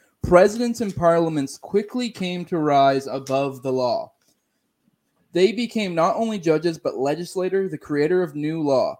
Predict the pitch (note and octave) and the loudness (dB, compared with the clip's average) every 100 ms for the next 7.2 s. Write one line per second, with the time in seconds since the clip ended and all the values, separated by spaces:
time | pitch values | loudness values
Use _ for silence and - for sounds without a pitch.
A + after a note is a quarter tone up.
0 | _ _ _ _ - D3 F3+ A3 E3+ D3 | _ _ _ _ -8 0 4 4 2 0
1 | C#3+ - D3 C3 C3 B2 C#3+ - _ _ | -2 -2 -2 0 -2 -2 -4 -8 _ _
2 | _ _ _ _ _ E3+ A3+ B3 G#3 A3+ | _ _ _ _ _ -8 -6 -4 -4 -6
3 | F#3+ - E3+ A#3 A3+ G3 G3 F3+ F#3 E3 | -8 -12 -6 -6 -2 0 2 0 0 0
4 | D#3 E3 E3 C#3+ C#3+ D3+ F3 F3 E3+ E3+ | 2 2 0 -4 0 2 2 2 2 2
5 | D#3+ C#3 C3+ - D#3 E3+ F3+ D#3+ - D#3+ | 0 -4 -4 -2 -2 0 -4 -6 -10 -8
6 | D3+ D3+ C#3 - C3 C3 B2+ - A#2 G#2+ | -8 -10 -10 -12 -6 -4 -4 -8 -10 -10
7 | F#2 | -12